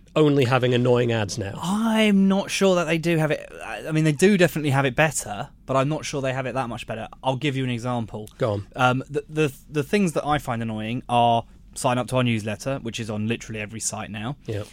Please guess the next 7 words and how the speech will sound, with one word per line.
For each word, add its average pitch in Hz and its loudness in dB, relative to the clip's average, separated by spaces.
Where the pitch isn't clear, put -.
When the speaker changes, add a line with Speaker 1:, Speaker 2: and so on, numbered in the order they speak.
Speaker 2:
Um, 117 2
the, 135 2
um, 127 2
the 135 2
thing 185 2
that 147 0
detects - -2